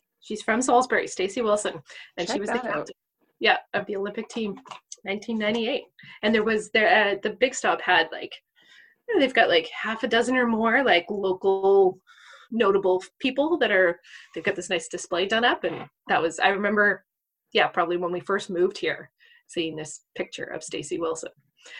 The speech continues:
Speaker 1: And I'm sure
Speaker 2: Wow.
Speaker 1: anyone who, you know, because you and I didn't grow up here, we didn't know about that. But,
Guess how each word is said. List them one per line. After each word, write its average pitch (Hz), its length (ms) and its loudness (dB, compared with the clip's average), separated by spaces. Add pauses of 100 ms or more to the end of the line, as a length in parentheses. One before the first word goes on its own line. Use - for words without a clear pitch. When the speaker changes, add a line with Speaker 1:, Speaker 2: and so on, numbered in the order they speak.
Speaker 1:
And 240 100 6
I'm 277 100 8
sure 349 160 8
Speaker 2:
Wow. - 80 6
Speaker 1:
anyone 254 320 4
who, 214 280 0
you 226 140 2
know, - 240 -2
because 302 340 6
you 330 80 8
and 285 80 6
I 254 80 6
didn't 214 220 0
grow 190 180 4
up 233 140 2
here, - 320 0 (600)
we 190 240 -6
didn't 160 200 -6
know 190 140 -2
about 175 240 -4
that. 180 220 -2
But, - 200 0